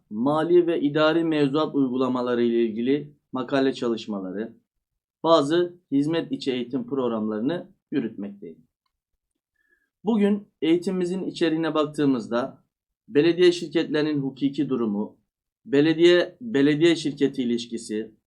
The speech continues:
özellikle altı yüz doksan altı sayılı K Y K ile birlikte önem kazanan personel istihdamı ve hak ediş süreçleri, yine otuz Haziran iki bin yirmi sonrasında gündeme gelen toplu iş sözleşmeleri ve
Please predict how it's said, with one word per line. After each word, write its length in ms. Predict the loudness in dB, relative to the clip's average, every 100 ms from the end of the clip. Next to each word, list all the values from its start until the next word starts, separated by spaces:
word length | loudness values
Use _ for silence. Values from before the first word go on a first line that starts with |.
| _ _ _ _ _
özellikle 580 | -4 -2 2 2 0 -2
altı 320 | 0 0 0
yüz 100 | 0
doksan 320 | 0 -2 -2
altı 180 | -2 -2
sayılı 280 | -2 -2 -2
K 140 | 0
Y 140 | 2 2
K 140 | 0
ile 180 | 2 2
birlikte 320 | 2 0 -4
önem 320 | -2 0 0
kazanan 580 | 0 -4 -2 -2 -2 -6 _ _ _ -2
personel 600 | 0 0 -2 -2 -2 0
istihdamı 1000 | -2 -2 -8 -6 -4 -2 -2 -4 -6 -12 _ -4
ve 140 | -2
hak 320 | 2 0 2
ediş 220 | -2 -4
süreçleri, 720 | -8 -6 -6 -6 -8 -6 -6 -8 _ _ _ _ -8
yine 420 | -4 -2 -2 -4 -2
otuz 300 | -2 -2 -4
Haziran 520 | -2 0 0 -4 -6
iki 280 | -10 -4 -2
bin 200 | -2 0
yirmi 280 | 0 -2 -2
sonrasında 540 | 0 0 -2 -4 -4
gündeme 480 | -2 -2 -2 -2 -2
gelen 440 | -2 -2 -4 -6 -16 _ _ -2
toplu 320 | -2 0 -4
iş 100 | -2
sözleşmeleri 920 | -2 0 -2 -4 -6 -6 -4 -6 -8 _ _ _ _ _ _ -8
ve 400 | 0 2 0